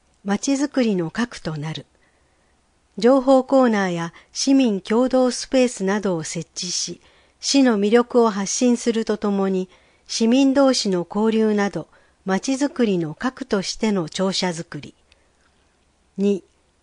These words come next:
地域と市民を守る。耐震性能の確保や防災拠点として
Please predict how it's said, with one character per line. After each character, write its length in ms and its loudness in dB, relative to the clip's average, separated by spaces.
地 220 2
域 200 -12
と 140 -2
市 240 0
民 340 2
を 80 -6
守 420 -6
る。 80 -20
耐 220 0
震 260 2
性 260 4
能 220 2
の 140 0
確 320 -6
保 160 -6
や 220 -6
防 220 4
災 260 0
拠 160 2
点 240 2
と 160 -8
し 120 -10
て 280 -10